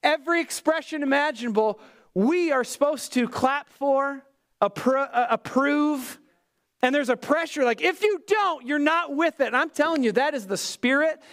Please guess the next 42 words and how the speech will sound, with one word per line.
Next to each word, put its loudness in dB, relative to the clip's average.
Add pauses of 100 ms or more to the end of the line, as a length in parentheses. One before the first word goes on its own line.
(180)
of 0
the 2
prostitute -2
of 0
Babylon. 0 (1300)
I'm 2
not 0
saying 0
it's -4 (100)
the, 0
the 2
thing 0
yet. -2
I'm 2
just -2
saying 2
this -2
is 0
a 4
warm-up -2
round -2 (1080)
for 2
our 0
country. -6 (880)
So 0
if -2
you 2
understand, 0
like, 0
all 2
this -2
darkness -2
is -6
happening, -2
that's -2
why 2
this -6
marriage 0
supper 0
is -2
so -2
refreshing. -4